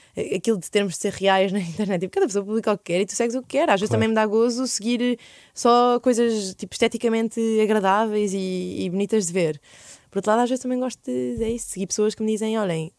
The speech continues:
Speaker 1: que dia mau, não fiz nada, tinha milhares de coisas para fazer, <laughs> foi tudo uma porcaria. E, e eu, por acaso, o meu último episódio do podcast, o último não, o penúltimo, foi um bocadinho isso, foi tipo, eu a queixar-me. <laughs> E
Speaker 2: Eu
Speaker 1: tive imenso
Speaker 2: ouvi.
Speaker 1: tempo, será que publico, será que não publico?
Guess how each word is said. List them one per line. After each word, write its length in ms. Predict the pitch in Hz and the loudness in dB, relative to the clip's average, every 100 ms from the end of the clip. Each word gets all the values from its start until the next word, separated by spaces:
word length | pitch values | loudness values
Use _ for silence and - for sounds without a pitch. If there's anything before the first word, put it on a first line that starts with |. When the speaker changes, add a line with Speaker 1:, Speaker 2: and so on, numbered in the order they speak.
| _ _ - | _ _ -6
Speaker 1:
que 100 | 208 | -2
dia 200 | 208 220 | 2 2
mau, 280 | 196 185 190 | 4 2 2
não 120 | 202 | -2
fiz 200 | 190 214 | -2 -2
nada, 260 | 190 180 185 | 0 0 -2
tinha 180 | 190 180 | -4 -2
milhares 280 | 185 208 220 | 0 -2 0
de 40 | |
coisas 160 | 226 208 | -2 -2
para 100 | 214 | 0
fazer, 400 | 208 175 185 196 | 0 0 0 0
<laughs> 40 | |
foi 120 | 160 233 | 0 4
tudo 160 | 247 | 4
uma 120 | 240 | 4
porcaria. 440 | 220 220 202 202 220 - - - 185 208 | 2 0 0 0 -4 -10 -16 -18 -16 -4
E, 580 | 190 185 185 180 180 170 | 0 0 0 -2 -4 -4
e 160 | 208 202 | -2 0
eu, 100 | 190 | 0
por 120 | 208 | 0
acaso, 180 | 208 208 | 2 0
o 40 | |
meu 120 | 202 | 0
último 220 | 208 208 196 | 0 -2 -4
episódio 340 | 185 170 170 | -2 -2 -2
do 80 | 170 | -4
podcast, 360 | 180 - 175 196 | -4 -6 -4 -2
o 20 | |
último 220 | 202 196 | -2 -2
não, 140 | 156 | -4
o 20 | 156 | -4
penúltimo, 440 | 180 180 202 202 - - - - | -4 -4 -4 -8 -12 -20 -20 2
foi 120 | 226 | 4
um 20 | |
bocadinho 320 | 214 214 226 | 8 6 6
isso, 100 | 185 | 2
foi 60 | 170 | -2
tipo, 160 | 170 - _ | -6 -8 _
eu 100 | 214 | 2
a 60 | 202 | 4
queixar-me. 400 | 190 175 160 165 | 2 -2 -2 -2
<laughs> 100 | 190 - - - 226 - - - - - - | -4 -6 -10 -6 -6 -6 -10 -14 -14 -16 -6
E 20 | 220 | 0
Speaker 2:
Eu 100 | 120 | 6
Speaker 1:
tive 40 | 226 | 8
imenso 80 | 240 | 8
Speaker 2:
ouvi. 120 | 240 | 6
Speaker 1:
tempo, 160 | 226 185 | 2 0
será 160 | 226 | -4
que 80 | - | -4
publico, 260 | 214 220 - | -4 -4 -2
será 160 | 208 | -4
que 80 | 208 | -2
não 120 | 208 | -4
publico? 340 | 190 190 208 | -4 -2 -4